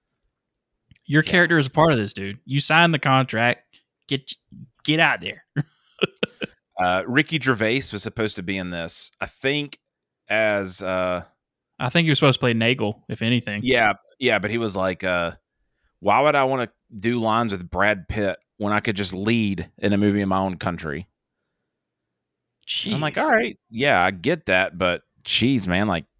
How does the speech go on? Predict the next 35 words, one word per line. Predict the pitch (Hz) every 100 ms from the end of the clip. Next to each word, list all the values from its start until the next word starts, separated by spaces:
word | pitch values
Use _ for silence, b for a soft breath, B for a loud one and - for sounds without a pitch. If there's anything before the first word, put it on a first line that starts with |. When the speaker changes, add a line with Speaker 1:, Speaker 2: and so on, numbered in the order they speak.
| _ _ _ _
Speaker 2:
shoulda | - 98 98
done | 113 127
Speaker 1:
Calm, | 135 294
Speaker 2:
it." | 226
But | 95 120 113
Speaker 1:
he's | 392 -
so | 220 202
severe | - 143 107 104 143 180
about | 120 107 -
stuff. | - 107 - -
Like, | - -
ju-, | - 247 170
dude, | 240 151
just, | 143 - _ -
they | 165
just | 175 175 -
asked | 156 190 -
you | 233
to |
be | 156 160
in | 175
a | 127
movie. | 127 131 -
Calm | - 120 175 135
down. | 107 113 - - _ _ _
Speaker 2:
Yeah, | 123 139
and | 110
that | 196
was | 117
Man | 107 107 123
Tit | 104 107 95 -
era | 90 90 87 85 -
Ricky | 98 101
Gervais | 90 90 92 87 -
too. | 101 87